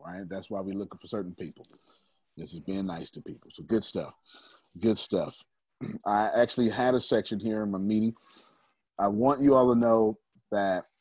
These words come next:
you probably wanna start naming your teams if you have teams.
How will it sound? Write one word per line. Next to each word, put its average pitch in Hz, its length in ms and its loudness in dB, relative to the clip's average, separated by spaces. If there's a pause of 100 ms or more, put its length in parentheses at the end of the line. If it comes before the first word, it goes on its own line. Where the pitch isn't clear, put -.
(520)
you 110 140 0
probably 127 340 2
wanna 127 260 0
start 110 420 0
naming 110 500 -2
your 107 160 0
teams 117 460 -6
if 87 140 -10
you 165 120 -8
have 180 160 -10
teams. 110 500 -10